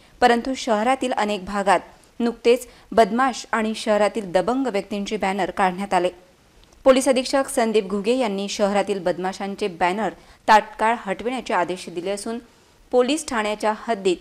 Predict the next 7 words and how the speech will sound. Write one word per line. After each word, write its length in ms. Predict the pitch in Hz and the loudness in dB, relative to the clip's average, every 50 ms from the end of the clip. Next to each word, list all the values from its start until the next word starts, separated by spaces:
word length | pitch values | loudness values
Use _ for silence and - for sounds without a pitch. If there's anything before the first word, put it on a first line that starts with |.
| - 170 170 | -6 -4 0
गैरप्रकार 540 | 196 214 233 285 285 - 277 269 269 269 | 2 2 2 2 0 -2 -2 -2 -2 -4
करणाऱ्यांचे 540 | - - 247 214 208 202 196 196 190 190 - | -2 -4 -6 -4 -4 -4 -4 -4 -6 -6 -8
बॅनर 360 | 190 165 180 175 180 190 190 | -6 -2 -2 -2 -2 -4 -6
लावले 340 | 175 175 175 190 214 220 226 | -4 -2 -2 -2 -2 -4 -6
जाणार 300 | 226 226 190 175 175 175 | -6 -4 -4 -4 -4 -4
नाहीत 300 | 175 170 170 185 196 180 - - - _ _ _ _ _ - | -6 -6 -6 -4 -6 -6 -6 -8 -20 _ _ _ _ _ 0
याची 320 | 208 208 196 208 233 240 | 0 0 0 0 -4 -6